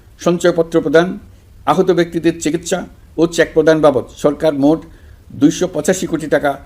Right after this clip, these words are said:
ব্যয় করেছে। ন্যূনতম তিনটি আবশ্যিক কাজ সম্পন্ন করতে হবে।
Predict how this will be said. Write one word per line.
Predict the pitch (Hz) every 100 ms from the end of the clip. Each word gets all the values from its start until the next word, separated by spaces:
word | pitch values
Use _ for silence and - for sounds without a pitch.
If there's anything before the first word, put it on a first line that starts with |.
| - -
ব্যয় | 117 127
করেছে। | 120 113 - - -
ন্যূনতম | 127 156 170 170 175 190 190 - - _ -
তিনটি | 208 233 254 247
আবশ্যিক | 143 143 - 147
কাজ | - 131 135 -
সম্পন্ন | - 135 131 113
করতে | 104 -
হবে। | -